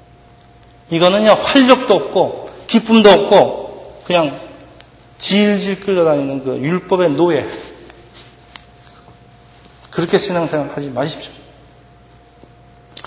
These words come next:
하나님께서 믿음이 없는 기도원에게 응답을 하시는 것이 이십 절에서 이십이 절입니다.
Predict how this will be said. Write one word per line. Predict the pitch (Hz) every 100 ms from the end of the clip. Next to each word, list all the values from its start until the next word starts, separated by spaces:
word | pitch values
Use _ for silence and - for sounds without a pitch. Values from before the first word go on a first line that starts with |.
| - - - - - -
하나님께서 | 196 208 208 214 233
믿음이 | 196 196 208
없는 | 202 196 185
기도원에게 | 180 175 170 160 190
응답을 | 165 208 233 220
하시는 | 180 160 160 151
것이 | 151 175 170 120 - - -
이십 | 196 208 190 220 - -
절에서 | - 202 185 196
이십이 | 175 170 165 190 156
절입니다. | 165 170 185 151 160 226 220